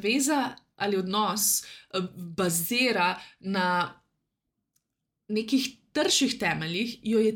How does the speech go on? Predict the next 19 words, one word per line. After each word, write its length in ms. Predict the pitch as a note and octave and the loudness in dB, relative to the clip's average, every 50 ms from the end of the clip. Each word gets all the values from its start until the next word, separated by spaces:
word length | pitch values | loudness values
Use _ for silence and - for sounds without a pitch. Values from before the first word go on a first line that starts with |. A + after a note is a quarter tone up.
| A3 | 0
težje 460 | - B3+ B3+ C#4 C#4 C4+ C#4 B3 A#3 G#3+ - - - | 0 2 2 4 4 4 4 4 2 0 -2 -4 -6
predreti 580 | - - F#3+ F3 - - E3 D#3+ D#3 - - B3 - - G#3+ | -4 -4 -4 -2 -2 -2 -2 -2 -2 -2 -4 -4 -2 -2 -2
in 80 | G#3 | 0
tudi 180 | G#3 B3+ - - | 0 -2 -2 -2
lažje 480 | - A#3+ A3+ G#3 G#3 A3 B3 - B3 A#3 | 0 0 2 2 2 2 2 2 0 0
plujeta 380 | - - A#3 A#3 A3 A3+ G#3+ G3+ | -2 0 0 2 2 2 2 0
skozi. 460 | G#3 - - - G#3 F#3 F3+ F3 E3 | 0 0 0 0 0 0 0 0 -2
Vrednote 560 | D#3+ F#3+ G3 G#3 G#3 A#3 B3+ D#4 F#4 - G#4 G#4 | -2 -2 -2 -2 0 2 2 2 2 0 -2 -2
pomeni 440 | E4 C#4+ C4+ D4 D#4+ E4+ F4+ C#4+ C4+ | -2 -2 -2 -2 0 0 -2 -2 -2
to, 320 | - C#4 C4 C4+ C#4+ E4+ - | 0 2 4 4 4 4 0
eh, 540 | - - - - - _ - - A#3+ A#3 A#3 | -2 -8 -18 -20 -20 _ -4 -2 -2 -2 -2
da 380 | A3 F#3+ G3+ A3+ A3 A3+ A3+ A#3 | -2 0 2 4 6 6 6 6
recimo 640 | A3+ A3+ A3 - - C#4+ C#4+ C#4 C4+ C4 B3 B3 B3 - - - _ _ _ - - _ _ _ | 4 2 0 0 0 0 2 2 2 2 2 0 -4 -8 -14 -20 _ _ _ -20 -20 _ _ _
neko 440 | A3 A#3 B3 A3+ B3 C4+ C4+ C#4+ D4+ | -12 -10 -6 -4 -2 -2 0 0 -2
spoštovanje, 800 | C#4 - - A#3 - - A3+ G#3 - D4 F3+ E3 F3 E3+ D#3+ D#3+ | -2 -2 -2 -2 -2 0 0 -2 0 0 0 0 0 0 -2 -2
če 300 | - - - B3+ A#3+ A#3+ B3 B3 A#3+ - | 0 0 0 2 2 2 2 2 0 0
imate 320 | A#3+ A3+ A3 A3 A3 A#3 | 0 0 0 0 2 2
oba 300 | A3+ G#3+ G#3 G#3 G#3 A3 B3+ C#4 | 2 2 4 4 4 4 4 2
dva 140 | B3 A#3+ | 2 0